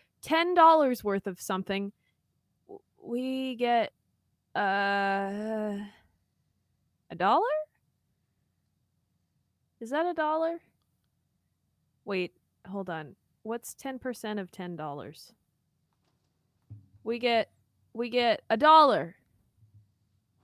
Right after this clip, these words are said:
Right? Is that right? Ruben, help. Ruben? Ruben? Ruben, did you die?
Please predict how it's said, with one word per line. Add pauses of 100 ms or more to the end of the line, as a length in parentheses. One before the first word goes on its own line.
(800)
Right? (580)
Is
that
right? (280)
Ruben,
help. (1900)
Ruben? (1120)
Ruben? (520)
Ruben,
did
you
die?